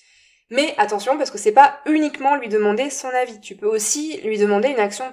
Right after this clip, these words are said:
particulière, comme, euh, repartager tes publications avec un hashtag particulier, donc si t'as un hashtag de marque par exemple, ça peut être, euh, publier leur propre contenu en rapport avec ta marque, donc, euh, c'est ce que je, je disais tout à l'heure,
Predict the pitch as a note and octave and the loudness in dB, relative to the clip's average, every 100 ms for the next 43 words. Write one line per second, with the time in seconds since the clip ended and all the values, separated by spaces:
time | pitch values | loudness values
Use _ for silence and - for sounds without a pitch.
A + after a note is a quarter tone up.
0 | - A#3 - G#3 G#3+ G3+ D4+ - _ _ | -6 -6 -6 -12 -4 -2 -2 -8 _ _
1 | _ - C4 C4+ B3 - F#3 F3 A3 A3 | _ 4 6 6 4 -4 -4 0 2 2
2 | G#3+ G#3+ G#3 A#3 A3+ G3 F3 F3 F3+ F3 | 2 0 2 0 -2 -10 -10 -8 -6 -6
3 | A3 A3 A3+ F#3+ F3+ F3 F3 E3+ F3 F3+ | -6 -6 -4 -2 -2 -2 -4 -6 -6 -6
4 | F#3+ F3+ - - F3 F#3 G3+ D4+ F#3 - | -8 -8 -14 -16 -16 -8 -6 -4 -6 -12
5 | - E3+ E3 E3+ F3+ F3 D#3+ E3 A3 - | -12 -10 -10 -8 -8 -8 -10 -8 -8 -10
6 | - D#3+ D3+ - - - - - - A#3 | -18 -14 -8 -8 -8 -12 -18 -20 -2 0
7 | A3+ A#3 A#3 A3+ - F3 E3+ E3+ A3 A3 | 2 0 0 -4 -6 -4 -4 -6 -12 -10
8 | A3 A#3 A#3 A3 G#3 - A#3 A3 G#3 G#3 | -4 -2 0 0 -2 -4 -8 -6 -10 -6
9 | G#3 G#3 G3 F3+ F3 F3+ E3 D#3+ F#3 A#3 | -4 -2 -2 -4 -4 -6 -6 -6 0 0
10 | - - - F3 F#3 F3 F3 F3 - - | -2 -12 -14 -12 -8 -6 -6 -10 -14 -10
11 | F#3 G#3 G3+ _ - F3+ F#3 F#3+ A#3 - | -6 -8 -10 _ -14 -12 -8 -6 -6 0
12 | F#3+ A3 A3+ | 4 4 4